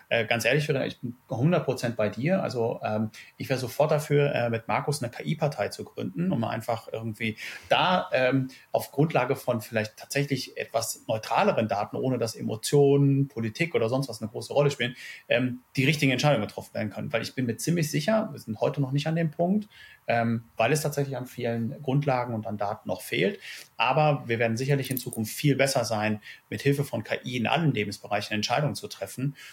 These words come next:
Und ich glaube eher so, dass K I, ähm, an der Stelle so dann immer so der, der, der, der Gradmesser sein wird, an dem man sich orientiert. Irgendeine K I wird einen Vorschlag liefern und dann wird es anhand,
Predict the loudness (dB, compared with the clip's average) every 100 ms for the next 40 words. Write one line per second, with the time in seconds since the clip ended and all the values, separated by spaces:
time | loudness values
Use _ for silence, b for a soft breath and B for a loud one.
0 | B -4 -2 2 4 4 2 2 4 4
1 | 4 2 2 0 -2 -8 -6 0 2 2
2 | 0 0 0 -2 0 0 0 -2 -2 -4
3 | -4 -4 -2 -2 -2 -2 -4 0 2 4
4 | 2 B B _ 0 2 4 2 2 0
5 | 2 0 2 2 2 0 2 2 0 -2
6 | -4 -6 -6 -6 -6 -4 -6 -8 -10 -2
7 | 2 2 2 0 -4 -6 -2 -2 -2 -6
8 | -4 0 0 0 -2 -4 -6 -4 -4 -6
9 | B B -8 -2 0 0 -2 -4 -10 -12
10 | -10 -8 -8